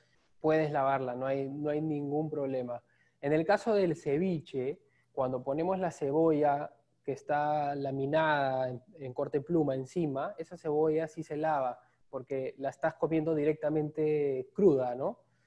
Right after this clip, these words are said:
Entonces, ahí sí te deja un picor y un amargor desagradable. Pero en el caso de la leche de tigre,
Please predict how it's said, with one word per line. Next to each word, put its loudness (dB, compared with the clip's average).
Entonces, -2
ahí 2
sí 0
te 0
deja 2
un 2
picor 4
y 2
un 2
amargor 0
desagradable. -2
Pero 2
en 6
el 2
caso 0
de 2
la 2
leche 0
de 2
tigre, -2